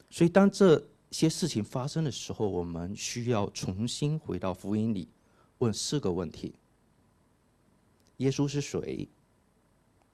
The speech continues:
我的本相是怎么样的？他为了我做了什么？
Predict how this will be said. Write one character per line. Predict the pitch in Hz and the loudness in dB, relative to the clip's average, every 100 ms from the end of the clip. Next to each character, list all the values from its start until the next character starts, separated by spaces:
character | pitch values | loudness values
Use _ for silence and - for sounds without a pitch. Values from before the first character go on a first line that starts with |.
| _ | _
我 | - 87 | -6 -4
的 | 107 | -4
本 | 113 92 76 | -2 -2 -2
相 | - 120 90 | -6 -8 -8
是 | - | -10
怎 | - | -12
么 | 80 80 | -12 -8
样 | 85 85 | -8 -10
的？ | - - _ _ _ _ _ _ _ _ _ _ _ _ _ _ | -14 -20 _ _ _ _ _ _ _ _ _ _ _ _ _ _
他 | - 107 | -2 0
为 | 98 117 | 4 4
了 | 85 | 2
我 | - - | -4 -10
做 | - 117 | -2 0
了 | 87 | 0
什 | - 85 | -4 -10
么？ | 85 | -10